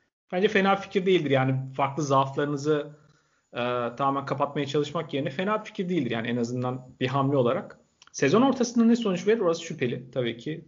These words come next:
Bir, yani N B A'de şu anda fazla oynayamamış, o fırsatı bulamadığı için geri dönen bir oyuncu, bir de genç bir oyuncu yani tam olarak hakikaten Avrupa'nın en üst seviyesinde sürekli oyna-, oynayarak gitmedi zaten oraya. Yani Euro Cup seviyesinde bir oyuncu olarak gitti.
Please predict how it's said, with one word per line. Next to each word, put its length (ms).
Bir, 380
yani 400
N 40
B 120
A'de 120
şu 180
anda 420
fazla 380
oynayamamış, 640
o 60
fırsatı 440
bulamadığı 340
için 280
geri 180
dönen 280
bir 60
oyuncu, 480
bir 60
de 60
genç 360
bir 40
oyuncu 160
yani 180
tam 160
olarak 300
hakikaten 360
Avrupa'nın 300
en 140
üst 120
seviyesinde 800
sürekli 380
oyna-, 380
oynayarak 420
gitmedi 320
zaten 300
oraya. 160
Yani 200
Euro 120
Cup 160
seviyesinde 500
bir 60
oyuncu 220
olarak 240
gitti. 360